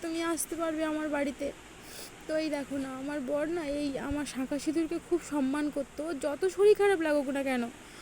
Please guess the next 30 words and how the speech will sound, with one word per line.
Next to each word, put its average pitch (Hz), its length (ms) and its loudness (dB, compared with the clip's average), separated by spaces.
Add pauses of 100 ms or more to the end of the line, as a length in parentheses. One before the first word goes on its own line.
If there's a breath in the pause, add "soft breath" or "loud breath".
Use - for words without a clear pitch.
(180 loud breath)
ও 349 320 2
হচ্ছে 381 400 0
আমার 320 260 0
শাঁখায় 311 380 0
পা 277 200 0
লাগলে 339 360 2 (100)
ঠিক 403 340 6
আ-, 359 140 2
প্রণাম 285 340 -2
করতো। 233 380 -4 (560 loud breath)
তো 320 60 -10
চলে 311 280 -2
যাওয়ার 320 240 0
আগে 294 240 -2
বাবার 277 320 0
পায়ে 277 280 -4
প্রণাম 277 380 -2
করছিলাম। 285 580 -4 (1120)
যাই 302 160 -2
হোক, 302 180 -2
আমার 269 240 -4
শাঁখা 269 280 -4
সিঁদুর 285 240 -4
সব 311 200 -2
বাবার 262 260 2
কাছে 269 260 -2
রেখে 262 260 4
গেছি, 269 420 -2
সব 302 200 -2
আমার 269 300 -2